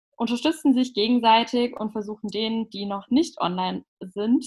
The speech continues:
ähm, Tipps zu geben und einfach durch verschiedene Workshops, durch kostenlose Webinare weiterzuhelfen. Und wir haben uns heute überlegt, dass wir dir gerne zehn Tipps mit auf den Weg geben würden, wie, mitgeben wollen, wie wir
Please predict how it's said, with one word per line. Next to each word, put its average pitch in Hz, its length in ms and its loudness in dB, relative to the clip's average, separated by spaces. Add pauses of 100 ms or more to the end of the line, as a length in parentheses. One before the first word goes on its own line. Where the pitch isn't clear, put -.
(280)
ähm, 185 420 -6
Tipps - 360 -6
zu - 180 -12
geben 180 400 -4
und 185 480 -8
einfach 190 300 -10
durch 190 280 -10
verschiedene 208 400 -10
Workshops, 226 580 -6 (380)
durch 262 400 -2 (420)
kostenlose 226 520 -2
Webinare 196 800 -4
weiterzuhelfen. 180 920 -6 (500)
Und 226 560 -2
wir 240 140 0
haben 247 100 2
uns 240 220 -4
heute 262 280 0
überlegt, 220 520 -4
dass 214 180 -12
wir 208 160 -4
dir 196 160 -6
gerne 196 380 -4
zehn 262 240 0
Tipps 302 320 -6
mit 226 180 -6
auf - 140 -8
den 208 180 -8
Weg 220 240 -4
geben 180 380 -6
würden, 185 500 -6 (580)
wie, 196 320 -16
mitgeben 233 540 2
wollen, 233 360 4
wie 202 120 -8
wir 208 340 0